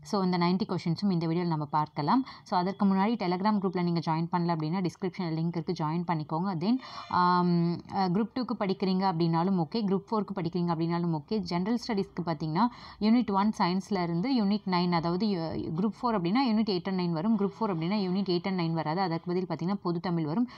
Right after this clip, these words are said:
So, பொது தமிழுக்கான நோட்ஸும் நாங்க கொடுத்துட்ருக்கோம். Then, ஆ, யூனிட் ஒன்லேருந்து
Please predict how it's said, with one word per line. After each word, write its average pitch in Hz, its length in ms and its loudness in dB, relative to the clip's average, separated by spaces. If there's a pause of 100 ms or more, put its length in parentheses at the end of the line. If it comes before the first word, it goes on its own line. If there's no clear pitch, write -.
(180)
So, 247 180 -4
பொது 226 220 0
தமிழுக்கான 220 440 2
நோட்ஸும் 202 400 2
நாங்க 180 240 2
கொடுத்துட்ருக்கோம். 185 640 0
Then, 240 220 0 (500)
ஆ, 208 240 4
யூனிட் 226 340 4
ஒன்லேருந்து 202 600 2